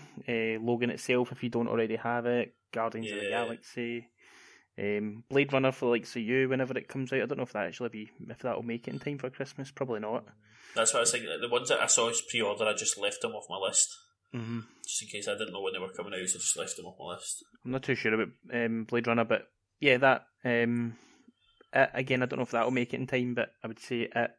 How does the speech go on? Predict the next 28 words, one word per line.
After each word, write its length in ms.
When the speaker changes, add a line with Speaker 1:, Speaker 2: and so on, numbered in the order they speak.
Speaker 1:
as 160
well 260
if 120
you've 140
Speaker 2:
Yeah. 60
Speaker 1:
not 140
seen 220
it. 100
Speaker 2:
Funny, 480
funny 320
film. 380
Speaker 1:
Yes, 280
very 240
much 240
so. 80
Speaker 2:
Very 320
surprised 580
by 80
how 160
funny 260
it 100
was. 420
Speaker 1:
Kids 240
are 40
so 140
good 220
in 100
it. 120